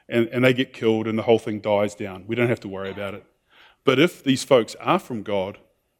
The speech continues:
and we're persecuting them, we will find ourselves fighting against God himself." So it was quite a wise thing to say. And then they pulled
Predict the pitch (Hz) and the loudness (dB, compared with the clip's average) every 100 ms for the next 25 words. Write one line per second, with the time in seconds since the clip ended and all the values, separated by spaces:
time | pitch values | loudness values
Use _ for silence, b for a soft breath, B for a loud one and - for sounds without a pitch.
0 | _ _ - 107 110 - 180 185 - 117 | _ _ -10 -2 -2 2 0 0 -4 -4
1 | 101 95 95 107 _ _ _ _ _ _ | -4 -10 -12 -16 _ _ _ _ _ _
2 | _ - 107 143 135 - 127 110 101 - | _ -4 4 6 4 2 2 2 0 0
3 | 165 139 107 - - 113 110 104 104 - | 2 2 0 -4 2 2 2 -4 -8 -6
4 | 110 98 92 - 175 - - b b b | -4 -4 -6 -2 -2 -2 -10 b b b
5 | b - - 156 - - 285 214 139 135 | b -4 -2 -4 -8 -2 0 2 4 6
6 | 151 151 - 147 123 - - 208 240 87 | 6 4 0 0 0 -2 -6 0 0 0
7 | - _ _ _ _ _ _ _ _ - | -6 _ _ _ _ _ _ _ _ -2
8 | 143 135 143 139 131 - - 127 120 - | 0 4 4 4 2 -4 -2 0 0 -2
9 | 190 220 185 | -2 0 -2